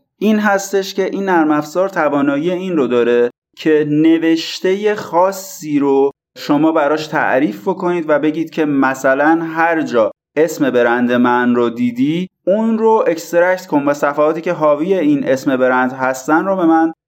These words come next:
نمایش بده. امکانات اکسترکشن خیلی جالبی داره این نرم افزار و به غیر از اون شما می‌تونید برای بیرون کشیدن دیتای یک وبسایت از این نرم افزار استفاده کنید.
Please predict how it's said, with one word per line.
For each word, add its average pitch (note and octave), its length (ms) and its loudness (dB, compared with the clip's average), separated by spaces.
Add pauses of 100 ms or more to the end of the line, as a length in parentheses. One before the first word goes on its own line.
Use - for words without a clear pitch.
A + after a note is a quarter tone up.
نمایش C3 580 0
بده. G2+ 240 -2 (240)
امکانات F3 580 0
اکسترکشن F3 800 0
خیلی F#3 440 -2
جالبی C#3 480 2
داره G#2+ 200 2
این G#2+ 120 0
نرم G2+ 220 2
افزار G2+ 480 -2 (320)
و F3+ 160 2
به F#3 260 -2
غیر A3 340 0
از A3 240 -2
اون E3 520 0 (200)
شما F#3+ 520 0
می‌تونید G3 880 -4 (200)
برای F#3 760 0
بیرون D#3+ 600 2
کشیدن E3 1040 -4
دیتای D3 600 0
یک F#3 520 -2
وبسایت D3+ 840 0 (220)
از C3 200 0
این D#3 100 2
نرم C3 240 0
افزار A#2+ 340 0
استفاده G#2+ 460 -2
کنید. G#2 240 0